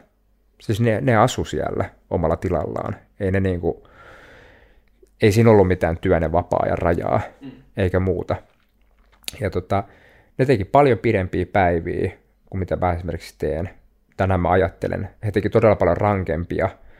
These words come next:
Speaker 1: töitä, ö, fyysisesti vaarallisia asioita, huonoilla työkaluilla, mut, ja mä en oo keskustellut tietenkään heidän kanssa, koska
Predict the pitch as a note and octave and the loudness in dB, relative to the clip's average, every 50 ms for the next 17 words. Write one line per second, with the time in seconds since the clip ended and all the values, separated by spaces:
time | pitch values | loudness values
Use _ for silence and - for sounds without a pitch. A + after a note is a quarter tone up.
0 | - - - _ _ _ _ _ _ _ _ - - - G#2+ F#2+ F2+ F2+ F2+ - | -20 -20 -20 _ _ _ _ _ _ _ _ -12 -4 0 2 2 2 2 0 -2
1 | - - - - - - _ - G#2+ E2+ D#2+ D#2+ E2 D#2+ - - - - - - | -2 -4 -4 -6 -18 -18 _ -6 -2 -2 0 0 0 0 -2 -4 -8 -12 -14 -14
2 | - - - - - - - - - - - - - _ _ _ _ - - B2 | -14 -14 -16 -18 -20 -20 -20 -20 -20 -20 -20 -20 -20 _ _ _ _ 0 4 4
3 | B2 A#2 G#2+ F#2 E2+ D#2+ D#2 D2 - - G2+ F#2+ G2+ F#2+ F#2 F2 F2 E2+ E2 E2 | 6 6 4 2 0 -2 -4 -4 -4 -6 -2 2 4 4 6 4 4 2 0 -2
4 | E2 E2+ - - - - - E2+ F2 - - F2 F2 F2+ - - - G2 - - | -4 -4 -4 -4 -2 -2 0 -2 -2 -4 -4 -4 -2 -2 -2 -2 -2 -4 -6 -6
5 | - _ _ _ - - A#2+ A2+ G#2 F2+ F2 F#2 F#2 - - G2+ F#2 D#2+ E2 - | -10 _ _ _ -4 0 2 2 4 2 0 -2 -4 -4 -2 0 0 0 0 -2
6 | E2 - G1+ G1+ G1+ G1+ G1+ - - - - _ _ _ - - _ _ _ - | -2 -2 0 0 0 0 0 -2 -2 -4 -10 _ _ _ -20 -20 _ _ _ -20
7 | - - - G2+ F#2+ F#2+ - - _ _ _ _ _ _ _ _ _ _ _ _ | -16 -8 -4 -2 -2 -4 -4 -12 _ _ _ _ _ _ _ _ _ _ _ _
8 | _ _ - A2 G2 B2 C3 B2+ B2+ - - C#3 C#3 - - A#2 - - - F#2 | _ _ -4 2 4 4 4 4 2 4 4 4 4 4 0 -4 -4 0 0 0
9 | E2+ - - G2 F#2+ F2 E2+ F2 E2 F2 E2+ F#2 F#2+ F2+ E2+ E2 - F2+ F2 - | 0 0 0 0 0 2 0 -2 -2 -2 0 0 0 0 0 0 -2 -2 -2 -4
10 | - F#2 - - - D#2+ - | -6 -10 -10 -6 -6 -6 -6